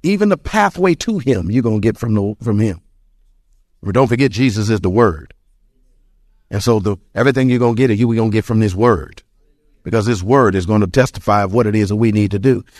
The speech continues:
'Cause the Bible says he's been found in the, in, in the volume of a book. It testifies of him.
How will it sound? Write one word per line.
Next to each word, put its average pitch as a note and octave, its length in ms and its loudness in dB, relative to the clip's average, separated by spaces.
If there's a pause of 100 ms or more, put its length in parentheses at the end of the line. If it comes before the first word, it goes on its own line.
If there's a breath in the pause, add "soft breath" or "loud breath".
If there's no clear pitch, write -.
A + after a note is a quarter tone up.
'Cause G2+ 140 -4
the G2 60 -6
Bible A2 300 0
says G#2 240 0
he's A#2 180 0
been G2+ 180 -2
found A#2 340 0
in G2+ 100 -2
the, F#2+ 160 -4 (180)
in, G#2+ 140 -2
in G2 160 0
the F#2+ 60 0
volume G#2 420 2
of G2 100 0
a F#2+ 60 0
book. F#2+ 320 -2
It F#2 100 -8
testifies G#2+ 580 -4
of F#2 100 -6
him. B2 260 -4